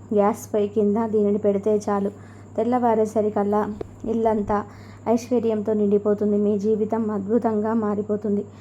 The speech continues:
అమావాస్య మరుసటి రోజున రాత్రి పడుకునే ముందు గ్యాస్పై కింద దీనిని పెడితే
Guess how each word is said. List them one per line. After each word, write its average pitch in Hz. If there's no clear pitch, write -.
అమావాస్య 240
మరుసటి 220
రోజున 220
రాత్రి 220
పడుకునే 214
ముందు 208
గ్యాస్పై 226
కింద 214
దీనిని 208
పెడితే 214